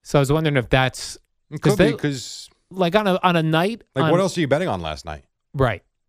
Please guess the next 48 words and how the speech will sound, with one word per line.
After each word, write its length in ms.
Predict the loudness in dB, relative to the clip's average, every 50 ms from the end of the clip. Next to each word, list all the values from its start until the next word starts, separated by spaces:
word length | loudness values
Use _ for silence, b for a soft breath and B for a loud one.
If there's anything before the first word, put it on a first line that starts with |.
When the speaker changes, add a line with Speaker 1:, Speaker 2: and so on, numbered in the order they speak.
| _ _ _ _ _ _ _ _ _
Speaker 2:
Nothing. 360 | -8 -6 -6 -6 -6 -10 -12 -12
They 80 | -10 -10
had 80 | -8 -8
two 120 | -8 -8
basketball 440 | -6 -6 -6 -6 -6 -8 -8 -8 -8
games? 320 | -8 -12 -16 -18 -20 -20 _ _ _ _ _ _ _ _
Hockey, 460 | _ -4 -2 -2 -2 -4 -6 -6 -6
I 80 | -6 -6
guess. 360 | -6 -6 -6 -4 -4 -4 -4
Speaker 1:
So 80 | -2 0
that 100 | 0 0
Speaker 2:
Tough, 80 | 0 -2
Speaker 1:
must 160 | -4 -6 -4 -4
Speaker 2:
tough 100 | -4 -2
Speaker 1:
be 140 | -2 -4
it. 60 | -4 -4
Speaker 2:
sport 180 | -6 -6 -8
to 80 | -12 -16
bet, 260 | -12 -10 -12 -10 -6
though. 80 | -4 -2
Speaker 1:
Yeah, 200 | 0 0 0 0
I 40 | -2
don't 160 | -2 -4 -6
see 120 | -6 -8
them 180 | -6 -6 -4 0
pushing 380 | 2 2 0 0 -2 -6 -6 -2
hockey. 340 | 0 2 2 2 0 -2
Speaker 2:
And 80 | -2 -2
people 220 | -2 -2 -2 -2 -2
will 100 | -2 -2
tell 140 | -2 -2 -2
you 120 | -2 0
baseball's 440 | 0 -2 -2 -2 -4 -4 -6 -6 -6
hard 200 | -8 -10 -10 -10
to 60 | -10
bet. 180 | -10 -8 -6 -4
I 140 | -2 0 0
don't 280 | 0 0 -2 -4 -6 -6
find 280 | -4 -2 -2 -2 -2
it 120 | -6 -8 -10
to 80 | -10 -10
be, 400 | -8 -8 -8 -8 -10 -12 -16 -20 _ _ _ _ _ _ _ -8
to 100 | -6 -4
me, 380 | -2 -2 -2 -2 -2 -4 -4
betting 360 | -4 -4 -4 -2 -4 -4 -4 -4
baseball 680 | -4 -4 -4 -6 -6 -6 -4 -2 -2 -2 -4 -4 -6 -8
is 240 | -10 -10 -10 -8
as, 480 | -6 -6 -6 -8 -8 -10 -12 -14 -16 -20